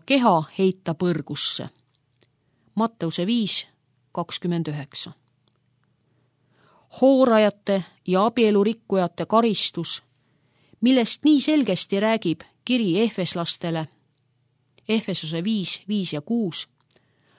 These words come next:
on igavene hukatus põrgus, kus saatan, põrguvürst, meid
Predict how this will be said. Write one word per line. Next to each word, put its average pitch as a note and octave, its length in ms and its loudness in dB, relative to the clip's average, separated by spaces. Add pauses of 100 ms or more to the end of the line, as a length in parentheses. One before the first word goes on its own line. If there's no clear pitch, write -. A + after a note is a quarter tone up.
(240)
on F#3 280 2 (140)
igavene F3 480 2
hukatus E3 760 -2
põrgus, F#3+ 600 -2 (880)
kus - 320 2
saatan, A3 600 0 (560)
põrguvürst, G3 880 0 (180)
meid F3 300 0